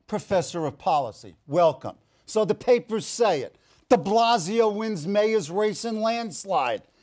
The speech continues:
The Post, Big Bill. Bill's the one. Man, that's not such a great one. Nueva Era. And finally, de Blasio wins in a landslide. You know, the Post and the Wall St-, I, the Times and the Wall Street Journal have the he-, same headline.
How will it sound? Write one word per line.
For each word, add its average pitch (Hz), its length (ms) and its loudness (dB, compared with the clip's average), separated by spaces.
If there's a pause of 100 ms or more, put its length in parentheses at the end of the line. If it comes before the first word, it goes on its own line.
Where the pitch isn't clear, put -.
(240)
The 240 120 6
Post, 233 540 0 (380)
Big 180 480 0
Bill. 208 580 2 (840)
Bill's 247 440 4 (120)
the 226 200 8
one. 214 600 2
Man, 180 200 -6
that's 170 220 -6
not 131 160 -6
such 110 220 -16
a - 20 -14
great 101 240 -10
one. 110 200 -12 (300)
Nueva 247 760 2 (160)
Era. 190 500 2 (340)
And 240 300 -4
finally, 240 680 -2 (240)
de 254 80 4
Blasio 214 680 0
wins 190 280 -4
in 214 60 -4
a 214 80 0
landslide. 165 580 -4
You 170 80 -8
know, 135 120 -6
the 131 80 -8
Post 147 400 -14
and 131 100 -12
the 131 60 -12
Wall 139 180 -8
St-, - 180 -16
I, 160 80 -8
the 127 300 -12 (220)
Times 170 320 -6
and 151 100 -6
the 147 60 -8
Wall 147 200 -6
Street 139 280 -10
Journal 156 280 -6
have 123 160 -14
the 123 120 -8
he-, 131 100 -16
same 165 300 -12
headline. 156 240 -12